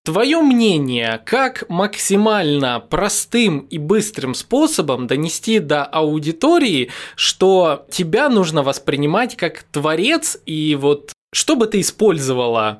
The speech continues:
а, для того, чтобы, э, скажем, внушить человеку: "Я творец"? Вот не прямо, не тупо, не как-то вот, э, вычурно, а человек сам понял, что да, он творец.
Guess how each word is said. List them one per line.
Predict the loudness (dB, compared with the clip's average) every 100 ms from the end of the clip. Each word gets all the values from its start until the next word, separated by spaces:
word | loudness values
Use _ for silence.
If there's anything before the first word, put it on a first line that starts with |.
| _
а, | -4
для | -2 0
того, | 0 2 2
чтобы, | 2 0 2 4 2 0
э, | -4
скажем, | -2 -2 -2 -2 -4
внушить | 2 2 2 0 -2
человеку: | 0 0 0 -2 -4 -16
"Я | -8 -4 -4
творец"? | -2 -2 0 -2 -4 -12 -6
Вот | -4 -4 -6 -8
не | -2 0 0
прямо, | 0 0 2 0 0
не | 0 2 2 0 -4 -18 _
тупо, | 2 2 4 0
не | 2 0 -2
как-то | 0 -4 -2 0
вот, | 2 0 0
э, | 0 2 2 0 -2
вычурно, | -2 0 0 0 0 -2 -4
а | -4 -6 -6 -2
человек | 0 2 0
сам | -2 -2 -2
понял, | 0 0 0 -4
что | -8 -6 -6 -6 -16 -20 -16
да, | -8 -4 -6 -8 _ 0
он | 0 2
творец. | 0 -2 -2 -4 -8 -16